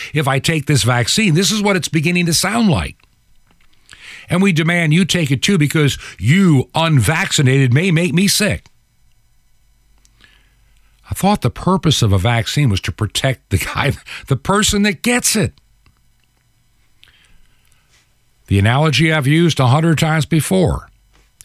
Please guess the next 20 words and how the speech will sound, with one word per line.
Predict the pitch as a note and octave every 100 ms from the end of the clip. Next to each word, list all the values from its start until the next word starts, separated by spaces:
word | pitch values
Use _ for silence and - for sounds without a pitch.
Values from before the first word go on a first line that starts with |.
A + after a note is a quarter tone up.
| -
It's | C3+ C3 -
January | G2 G#2+ D3+ F#3 F#3+ F3+ F3+ F3+ F3+
in | - B2 A2+
northern | C3+ E3+ D#3+ D3
Ontario, | C#3+ B2+ - E3 E3 D#3+
Canada. | C#3 C3+ G#2 C#2+ - -
It's | B2+ C#3+ C#3
cold. | - D3+ C3 D#2 C2 - _ - -
So | - - C3+
you | D#3
demand | C#3+ C#3+ C#3 C3
I | E2 A#2
put | D3 D#3+
on | C#3+ C3
a | A2
jacket | - A#2+ B2 A2+
to | G#2+
keep | - A#2+ F2
you | A#2
warm. | B2 C3 D#3+ C2